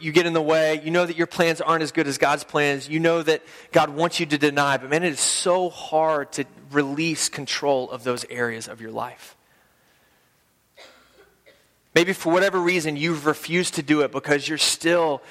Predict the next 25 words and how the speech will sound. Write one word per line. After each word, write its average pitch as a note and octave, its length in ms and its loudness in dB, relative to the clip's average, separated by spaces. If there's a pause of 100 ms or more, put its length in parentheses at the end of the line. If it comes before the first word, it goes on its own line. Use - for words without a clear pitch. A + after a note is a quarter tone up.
(1040)
determined D#3 640 2
that C#3 160 0
what C#3+ 180 0
you E3 240 0
have C#3 560 0
is B2+ 140 -4
better B2 260 2
for A#2+ 140 -12
you. A2+ 160 -8
Or A#2+ 40 -12
maybe D#3+ 220 2
you're D#3+ 140 0
scared D#3+ 480 2
about D3+ 240 0
the C#3 80 -12
future, D3 400 -2
or C3+ 40 2
you C#3 140 -2
don't E3+ 140 -4
know D#3+ 100 2
what D#3 140 0
it's D3+ 100 -6
gonna D3 160 -4
cost - 480 -2
you, C3 220 -8